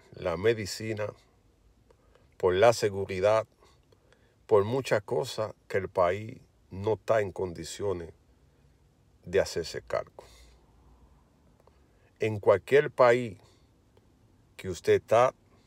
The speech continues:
no puede trabajar si no tiene un permiso. Y aquí los empresarios le dan trabajo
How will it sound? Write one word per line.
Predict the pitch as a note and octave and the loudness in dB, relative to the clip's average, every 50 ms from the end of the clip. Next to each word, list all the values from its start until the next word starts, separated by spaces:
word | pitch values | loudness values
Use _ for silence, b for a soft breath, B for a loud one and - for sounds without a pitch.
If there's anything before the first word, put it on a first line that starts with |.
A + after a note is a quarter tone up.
| b b b b _ _ - _ - - - - _ _ _ - | b b b b _ _ -20 _ -20 -20 -20 -20 _ _ _ -6
no | - G2+ A2+ G#2+ | 0 0 2 0
puede | - - A2 A#2+ A#2+ A2 G#2+ F#2+ | 0 0 2 2 2 4 2 -2
trabajar | - - - F#2+ F2 E2+ D#2+ E2 F2+ G2+ G#2+ A2+ G#2+ - - - _ b b b b b b b b | -2 0 0 2 2 2 0 0 0 0 2 2 0 0 -4 -14 _ b b b b b b b b
si | - - - F#2 F2+ | -16 -10 -8 -6 -4
no | F2+ G2 F#2 | -2 -2 -4
tiene | - G2 G2 F#2 F#2 | -4 -4 -4 -2 -4
un | F2+ E2+ | -4 -4
permiso. | E2 F2 D#2 D2 C#2+ C2 G#1+ - - - - - b b b b b b b _ _ _ _ _ _ _ _ _ _ _ _ _ _ _ _ _ - | -4 -4 -4 -4 -6 -12 -12 -14 -16 -18 -20 -20 b b b b b b b _ _ _ _ _ _ _ _ _ _ _ _ _ _ _ _ _ -4
Y | G#2+ G#2+ | 2 4
aquí | G2+ F#2 - - - B2+ C3+ D3+ G#2 D#2 C2+ - | 4 4 2 0 -6 -4 -4 -4 -6 -8 -10 -10
los | G2+ G#2 G#2 G#2 G2 - - | -4 0 2 2 2 0 -2
empresarios | C3 C#3+ C#3 B2 - G#2+ G2 - - A#2+ B2 A#2 B2+ A2+ A2+ - - - _ _ _ _ _ _ _ b b b b b b b b b b | -4 -4 -2 -2 -2 -2 -2 2 2 2 2 2 0 -4 -10 -12 -16 -20 _ _ _ _ _ _ _ b b b b b b b b b b
le | - F#2+ G#2 G2+ F#2+ | 0 2 4 4 6
dan | F#2 A2+ B2+ C#3+ C#3 A#2+ | 6 6 6 6 4 2
trabajo | - A#2 G#2+ G2+ G2+ A2+ C3+ C#3 C3 A#2+ A#2+ A#2 A#2+ B2 | 2 4 4 4 4 4 4 4 2 0 -2 -6 -6 -8